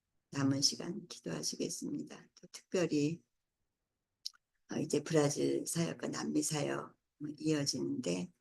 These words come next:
그것을 위해서 기도해 주시고, 또 로저 목사님 위해서 기도해 주시고, 또 온 성도들이, 아, 이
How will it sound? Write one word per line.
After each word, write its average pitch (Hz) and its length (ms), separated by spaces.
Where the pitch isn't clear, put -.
그것을 143 380
위해서 135 500
기도해 156 380
주시고, - 640
또 - 120
로저 156 280
목사님 143 580
위해서 - 340
기도해 151 400
주시고, - 560
또 - 140
온 156 220
성도들이, 180 800
아, - 60
이 139 340